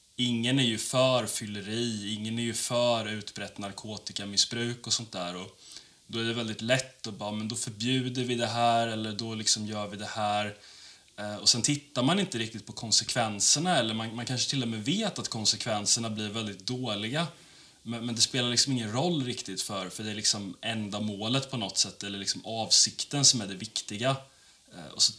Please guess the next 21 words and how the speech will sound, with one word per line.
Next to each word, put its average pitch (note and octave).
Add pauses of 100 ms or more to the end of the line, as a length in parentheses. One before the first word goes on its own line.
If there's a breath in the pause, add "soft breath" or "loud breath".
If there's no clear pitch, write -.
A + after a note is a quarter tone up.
(140)
så -
är B2
det C#3+
inte E3+
riktigt -
i G#2
andra G2+
frågor A2
faktiskt, -
utan G#2
där, G#2+
där A#2
mäter C3
man F3
nog G2+
resultaten G2+
på D3
ett B2
helt F2+
annat E2+
sätt. -